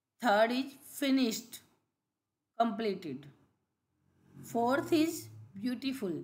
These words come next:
Beautiful means lovely. Fifth means realized. Realized means felt. Sixth is puppeteer.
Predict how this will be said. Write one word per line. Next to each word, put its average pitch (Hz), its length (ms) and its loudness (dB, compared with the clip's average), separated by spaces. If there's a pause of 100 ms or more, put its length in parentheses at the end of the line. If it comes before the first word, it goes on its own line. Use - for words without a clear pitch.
(220)
Beautiful 220 480 -2
means 294 420 -4
lovely. 196 600 -6 (1000)
Fifth 247 280 -6
means 302 360 0
realized. 208 800 0 (320)
Realized 220 600 2
means 302 380 -2 (160)
felt. 180 460 -2 (880)
Sixth - 420 -4
is 320 200 0
puppeteer. 220 760 -2